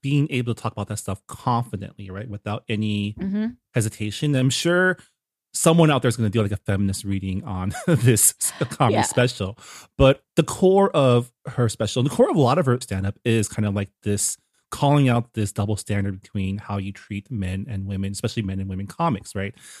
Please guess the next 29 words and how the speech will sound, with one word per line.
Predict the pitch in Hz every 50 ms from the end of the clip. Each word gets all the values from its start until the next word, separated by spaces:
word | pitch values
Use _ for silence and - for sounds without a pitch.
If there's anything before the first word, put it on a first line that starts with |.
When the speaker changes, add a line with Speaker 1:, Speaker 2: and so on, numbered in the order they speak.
| _ -
Speaker 1:
The | 120
Speaker 2:
Yeah. | 104 117
Speaker 1:
whole | 110 104 107 107 107 117
bit | 120 - 113 104 107
about | 98 107 104 104 113 113 _ _ _ -
fan | 160 151 160 151
pussy | - 110 - 117
and | 110 95
how | 107 98
fan | - 120 117 113
dick | 98 123 - -
sucks | - - 135 135 208 208 233
Speaker 2:
Mm-hmm. | 254 254 254
Speaker 1:
because | 269 113 113 101 113 - -
it's | 143 120 -
scary. | - - - 127 127 139 113 95 101 117 - _ _ - - - - - - - - -
Um, | 113 113 110 107 107 107 104 110 123 - _ _ _ _ _ -
even | 185 190
the | 240 -
parts | 220 208
where | 180 180
she's | - - 185 165 -
talking | - 170 175 - 202
about | 180 143 120 - _ _ _ _ _ _ -
cheating | - - - 117 107 107 107 104
and | 104 110 - _ -
about | 117 107 113 110
how, | - - 104
like, | 104 101 - _